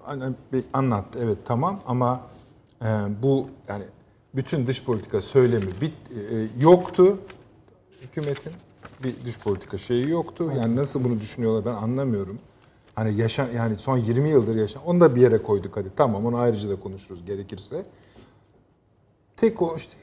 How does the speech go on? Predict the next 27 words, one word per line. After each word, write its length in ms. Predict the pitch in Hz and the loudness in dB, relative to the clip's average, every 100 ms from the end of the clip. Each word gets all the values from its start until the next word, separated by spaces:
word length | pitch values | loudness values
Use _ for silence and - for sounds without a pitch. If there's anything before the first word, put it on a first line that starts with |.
| - | -8
hükümet 520 | 226 247 214 190 - | -4 2 2 2 2
askere 360 | 208 - 185 131 | 2 4 4 4
sarılıyor 480 | - 104 90 - - | 2 -6 -8 -14 -4
ve 280 | 123 156 117 | 0 0 2
bu 280 | 170 214 233 - - - | 4 4 2 -8 -20 0
aynı 300 | 170 208 196 | 6 6 8
yerden 420 | 160 139 160 196 | 6 6 4 -2
tekrar 420 | - 175 180 202 - | 0 0 2 2 0
tekrar 380 | 120 - 101 | -4 -4 -6
söylenmeye 720 | 95 104 87 90 87 82 76 76 | -4 -6 -8 -10 -14 -16 -18 -20
başladı. 340 | 78 - - - - _ _ _ _ _ _ _ _ - - - 143 | -20 -20 -20 -20 -20 _ _ _ _ _ _ _ _ -16 -16 -14 -4
Bir, 260 | 175 233 220 - - - _ _ _ _ | 2 2 0 -12 -20 -20 _ _ _ _
bir 120 | 160 220 | -2 2
de 100 | 311 | 4
zaten 440 | 185 247 - 175 117 - | 4 2 0 -4 -6 -8
hani 140 | 123 | -6
askere 420 | 113 113 - 185 190 | -6 -8 2 4 4
sarılmak 480 | 185 180 226 277 | 4 2 2 0
da 60 | - - | -2 -2
tabii 200 | 165 190 | -2 -2
ki 100 | 170 | 4
sarılırız. 460 | 147 123 110 110 | 6 6 4 0
As-, 240 | 117 113 - - | -2 -2 -8 -2
kim, 180 | 165 170 - | -2 -2 -12
kimin 260 | - 190 | -2 2
askeri 440 | 175 202 - 185 | 4 4 4 2
ya? 140 | 151 | 2